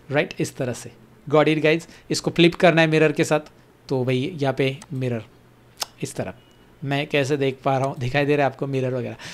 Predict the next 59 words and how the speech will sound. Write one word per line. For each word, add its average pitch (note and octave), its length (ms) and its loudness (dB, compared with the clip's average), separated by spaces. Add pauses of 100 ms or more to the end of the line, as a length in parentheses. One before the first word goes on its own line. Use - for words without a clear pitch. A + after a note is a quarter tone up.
(120)
तो F#3 60 0
ये F3 120 6
ऑप्शंस A3 420 6
काफ़ी G#3 260 6
इंटरेस्टिंग F3+ 540 4
है E3+ 80 6
इसमें, F3 260 0 (280)
and D#3+ 300 2
that D#3+ 260 4
you D#3 160 2
have D3 140 4
to D#3 160 2
like, D#3+ 260 -2 (160)
है D#3+ 80 -4
ना, F3 80 -6
यहाँ D#3 160 0
पे D3 120 2
ड्रेसिंग D3 480 2
भी D3 140 4
है, C#3+ 120 4 (120)
फिल्टर C#3+ 300 2
भी C#3+ 220 2
है, C#3 200 2
सब D3+ 220 -2
आप D3 180 0
यहाँ C#3 120 0
पे D3 100 -2
चे-, C#3 200 -4 (200)
अप्लाई C#3+ 360 -2
करके C3 280 -4
देख B2+ 180 -2
सकते A#2 240 -10
हैं। G#2+ 60 -10 (320)
फिल्टर D3 200 2
में D3+ 120 2
जाकर C#3 280 2
यहाँ C#3 120 2
पे D3 140 2
अलग-अलग C#3 420 0
कलर C3+ 220 0
टोन्स C3+ 340 -4
वगैरह C3 220 -2
अप्लाई B2+ 220 -2
हो A#2 160 -4
जाते A#2 220 -4
हैं, A#2 60 -4
डार्क A#2 320 -6
मोड A#2 140 -4
चाहिए A2 220 -6
वगैरह। G2 220 -12 (360)
Okay, C3 200 -2
you D#3+ 160 0
can E3 160 2
check D3+ 160 0
it D3 80 4
out C3+ 100 -2
that A#2 220 -4
one A2+ 100 -8
also। - 280 -12